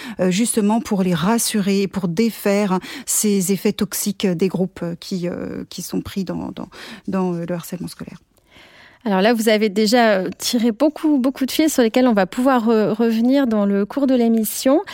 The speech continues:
Speaker 2: Euh, on parle donc de harcèlement scolaire plutôt que de harcèlement à l'école pour mettre, euh, vraiment en avant cet effet, euh, systémique. Est-ce que vous pouvez nous, nous en dire, euh, un, un petit peu plus, euh, Magali Kellal, peut-être, euh, sur, euh, ce que vous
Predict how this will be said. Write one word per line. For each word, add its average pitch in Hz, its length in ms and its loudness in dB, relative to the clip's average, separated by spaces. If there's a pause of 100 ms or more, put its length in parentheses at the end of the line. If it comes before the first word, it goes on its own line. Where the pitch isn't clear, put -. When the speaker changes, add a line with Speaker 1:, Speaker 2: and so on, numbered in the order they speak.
(340)
Speaker 2:
Euh, 226 500 4 (120)
on 240 140 4
parle 247 180 4
donc 247 200 4
de 226 80 2
harcèlement 247 420 4
scolaire 254 360 2
plutôt - 240 -4
que 240 100 0
de 220 260 2
harcèlement 220 560 2 (140)
à 233 100 4
l'école 269 420 4
pour 220 140 0
mettre, 214 280 2
euh, 208 280 2
vraiment 226 380 2
en 233 100 2
avant 226 320 2
cet 220 280 -4
effet, 233 480 2
euh, 196 180 2 (420)
systémique. 269 680 2 (140)
Est-ce 226 180 0
que 262 100 0
vous 233 120 0
pouvez 254 280 2
nous, 247 180 4
nous 233 160 2
en 226 100 2
dire, 247 280 2
euh, 208 260 4
un, 220 200 2
un 226 100 0
petit 226 160 -4
peu 247 120 2
plus, 311 300 -2
euh, 214 200 4
Magali 214 360 2
Kellal, 269 300 2
peut-être, 254 460 0
euh, 220 100 2
sur, 214 340 -4
euh, 202 80 0
ce 208 120 -8
que 220 80 -6
vous 202 280 -6